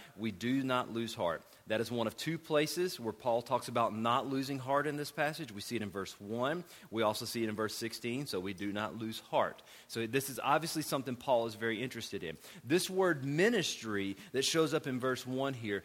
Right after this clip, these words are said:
is used ten times in the book of Second Corinthians. The only other place that this word is used that many times in the entire New Testament is the book of Acts. And so this is very much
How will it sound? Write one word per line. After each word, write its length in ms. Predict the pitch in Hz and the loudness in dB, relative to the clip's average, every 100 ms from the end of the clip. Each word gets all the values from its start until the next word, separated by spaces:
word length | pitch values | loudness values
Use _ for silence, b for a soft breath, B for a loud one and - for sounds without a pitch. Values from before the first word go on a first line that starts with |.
| B | B
is 180 | 120 113 | -4 -2
used 260 | 139 123 - | 0 -2 -4
ten 380 | - 208 233 220 | 2 4 4 2
times 640 | 190 185 135 107 104 - B 123 | 0 2 2 2 -2 -6 B 0
in 140 | 147 | 0
the 80 | 143 | 2
book 240 | 131 131 | 2 0
of 80 | 127 | 0
Second 360 | 123 107 113 110 | 0 0 -2 -6
Corinthians. 720 | 139 160 117 73 - - - _ _ _ _ _ _ _ - B - | -4 -4 -6 -12 -14 -16 -18 _ _ _ _ _ _ _ -20 B -6
The 140 | 160 180 | -2 2
only 340 | 208 233 233 | 4 4 6
other 220 | 190 196 | 8 6
place 360 | - 175 156 143 | 4 4 4 2
that 120 | 127 | 0
this 220 | 160 - | 0 0
word 240 | 151 139 131 | 0 2 2
is 120 | 117 | 0
used 380 | 131 127 104 110 | 0 0 0 4
that 240 | 156 165 | 4 4
many 160 | 175 160 | 0 0
times 380 | 156 127 110 | 0 0 0
in 60 | 107 | -2
the 60 | 113 | -4
entire 360 | 117 147 156 | 0 2 2
New 120 | 143 | 0
Testament 440 | 139 127 113 113 104 | 0 0 0 -2 -6
is 80 | 120 | -6
the 80 | |
book 240 | 113 135 117 | -4 -4 -6
of 100 | - - | -6 0
Acts. 540 | 127 - - - - - _ _ _ _ _ B B B - | 0 0 -6 -8 -8 -12 _ _ _ _ _ B B B -4
And 120 | 151 | 2
so 160 | 196 160 | 2 6
this 260 | 185 180 | 6 6
is 140 | 147 131 | 0 -4
very 420 | 131 202 220 226 | 2 6 8 6
much 340 | 202 175 156 | 6 6 4